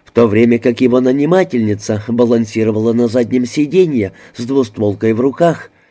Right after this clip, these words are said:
и палила по загипнотизированным кроликам через голову шофера.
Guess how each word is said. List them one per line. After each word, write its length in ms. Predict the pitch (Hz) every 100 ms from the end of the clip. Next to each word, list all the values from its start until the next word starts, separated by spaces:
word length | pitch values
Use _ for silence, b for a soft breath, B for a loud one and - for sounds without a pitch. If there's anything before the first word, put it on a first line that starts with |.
| _ -
и 140 | 139
палила 420 | 117 110 107 110
по 160 | 107 120
загипнотизированным 1160 | 113 113 120 123 120 123 104 113 110 117 123 127
кроликам 580 | 156 175 151 104 98 95 _
через 320 | - 127 113
голову 340 | 101 98 104 107
шофера. 560 | 120 127 160 165 113